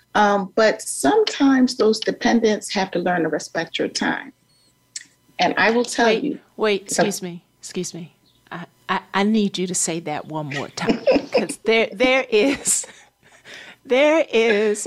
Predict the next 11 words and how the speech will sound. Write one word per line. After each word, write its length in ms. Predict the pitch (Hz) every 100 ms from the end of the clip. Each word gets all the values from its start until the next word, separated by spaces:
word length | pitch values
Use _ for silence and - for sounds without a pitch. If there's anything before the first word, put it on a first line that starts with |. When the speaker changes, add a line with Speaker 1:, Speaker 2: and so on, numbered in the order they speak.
| -
Speaker 2:
a 120 | 185
mother 800 | 185 269 294 254 262 254 262 269 -
<laughs> 800 | 339 - 311 262 - - - -
out 260 | 220 226
Speaker 1:
Mm-hmm. 100 | 170
Speaker 2:
there 500 | 202 196 190 180 175 - _ -
who 200 | 220 208
needs 420 | 214 254 269 -
to 120 | 294
hear 280 | 254 220 196
that 380 | 170 170 151